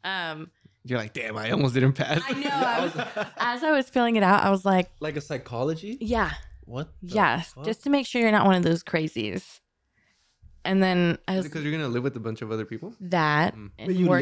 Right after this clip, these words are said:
Speaker 1: working. N-, well, like, 'cause you room with people, so
Speaker 3: Oh, gotcha.
Speaker 1: the roommate they assign you is the roommate that you stay with f-, as long as, you know, until you don't
Speaker 3: You're on
Speaker 1: get
Speaker 3: the
Speaker 1: one
Speaker 3: show
Speaker 1: in,
Speaker 3: or
Speaker 1: yeah.
Speaker 3: off the show.
Speaker 1: Um, as I was taking that test, I was like,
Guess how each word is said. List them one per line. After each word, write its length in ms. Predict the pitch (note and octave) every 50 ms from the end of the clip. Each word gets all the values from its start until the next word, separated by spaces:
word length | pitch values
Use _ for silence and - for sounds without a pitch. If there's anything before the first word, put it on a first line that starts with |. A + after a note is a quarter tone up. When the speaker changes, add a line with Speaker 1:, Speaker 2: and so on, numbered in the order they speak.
| C#3 F3+
Speaker 1:
working. 320 | - F3+ F3+ F#3 F#3 F3+ _ _ _ _ _ _ _ _ - A#3+
N-, 140 | C4+ C#4+ - -
well, 300 | B3 D#4+ F4 E4+ D4+ -
like, 340 | C#4 D4 C4+ C4 - - -
'cause 200 | - C#4 B3+ A3+
you 140 | A#3+ B3 A#3
room 240 | G#3 A3+ A3+ A3+ A3+
with 160 | G#3 F#3 -
people, 360 | - F#3 E3 - - D#3 D3
so 280 | D#3 - - F3 E3+ D#3+
Speaker 3:
Oh, 200 | D3+ D#3+ D#3 C#3 B2+
gotcha. 460 | - B2 B2 B2 - A#2 G2 G2 - _ _ _ _ _ _ _ _ _ _ _ _ _ _ _ _ _ _ -
Speaker 1:
the 160 | G3 A3 A3+
roommate 300 | A3 A#3+ B3 C4 B3+ -
they 160 | B3+ A3+ G3+
assign 340 | G3+ - - F#3 F3+ F3+ F#3
you 100 | F3 E3+ E3
is 100 | D#3+ -
the 80 | E3
roommate 420 | E3 F3 E3+ E3+ E3 B2 - - -
that 140 | D3+ - -
you 100 | D3+ D#3+
stay 260 | - - - D#3+ D#3+
with 180 | D#3 D#3+ D3+ D3+
f-, 160 | - - - - -
as 160 | D#3+ D#3 -
long 220 | D#3+ D3+ D3+ D3+
as, 280 | - - - - - - _ _ _ G3
you 100 | F3+ D#3+
know, 160 | D3 D3+ D#3 D#3+ _ -
until 400 | F3+ F3 - - D#3+ D#3+ D3 - _ _ - - - - - -
you 80 | - E3+
don't 100 | D#3+ D#3+
Speaker 3:
You're 20 | D#3
on 40 | D#3
Speaker 1:
get 100 | D#3+ D#3+
Speaker 3:
the 40 | -
Speaker 1:
one 100 | - D3+
Speaker 3:
show 60 | D#3
Speaker 1:
in, 100 | D3+ F#3+
Speaker 3:
or 60 | - F3+
Speaker 1:
yeah. 260 | F3 D#3+ D#3 C#3+ C#3+
Speaker 3:
off 60 | E3
the 60 | F3+ -
show. 240 | - G#2+ G#2 G2+ - _ _ _ _ _ _ _ _ _ _ _ _ - - -
Speaker 1:
Um, 520 | - G#3 G3+ G3+ G3 F#3 F3+ E3+ E3 E3 - - - - - - - - - - - _ _ _ _ _ _ _ -
as 180 | G#3 G#3+ A#3 C4
I 40 | D4+
was 120 | D4 C4
taking 220 | - G#3+ A3 B3 A#3
that 160 | G#3 F#3+ -
test, 280 | - F3+ F#3 G3+ - -
I 60 | G3
was 200 | F#3 F#3 F3+ -
like, 380 | F#3+ F3+ F3 E3 - - -